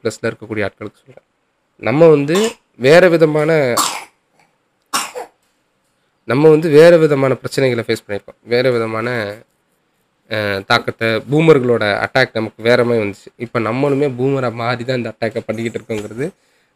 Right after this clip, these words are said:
நம்மளுக்கு இத்தனை பேருக்கு தெரியும். அஹ், உண்மை அதுதான். நம்ம இதெல்லாம், ஓஹோ, அப்ப நான் தாஜ்மஹாலா மாதிரி இருக்கிற இன்ஃப்ளூயன்சஸை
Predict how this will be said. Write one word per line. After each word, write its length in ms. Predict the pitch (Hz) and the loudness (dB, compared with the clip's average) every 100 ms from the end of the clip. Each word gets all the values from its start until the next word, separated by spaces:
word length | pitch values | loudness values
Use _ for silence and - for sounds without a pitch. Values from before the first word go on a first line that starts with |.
| - | -8
நம்மளுக்கு 360 | 131 131 127 - | -2 0 0 -2
இத்தனை 260 | 123 135 | 0 2
பேருக்கு 260 | 120 113 107 | 2 -2 -4
தெரியும். 280 | 104 101 - _ _ _ _ _ | -12 -14 -20 _ _ _ _ _
அஹ், 560 | - 117 104 101 95 95 _ _ _ _ _ - | -6 -4 -4 -4 -6 -10 _ _ _ _ _ -6
உண்மை 280 | 160 202 190 | 0 4 4
அதுதான். 340 | 147 143 165 - _ _ | 4 2 -2 -6 _ _
நம்ம 500 | - 107 107 101 98 - _ _ - | -8 -6 -4 -6 -8 -12 _ _ -8
இதெல்லாம், 360 | 120 123 135 | -2 0 4
ஓஹோ, 420 | 131 131 120 120 | 4 4 2 -2
அப்ப 260 | 107 - 101 | -2 -6 -8
நான் 240 | 98 98 - | -6 -6 -2
தாஜ்மஹாலா 720 | 117 127 123 120 117 120 120 - _ _ _ _ | 0 0 -2 -4 -2 -2 -4 -8 _ _ _ _
மாதிரி 500 | 117 117 113 117 - _ | 0 0 0 -2 -4 _
இருக்கிற 400 | - 117 117 117 | -4 -4 -2 -2
இன்ஃப்ளூயன்சஸை 920 | 110 107 113 - 127 120 - 107 - | -2 -4 -8 -2 0 0 -6 -8 -8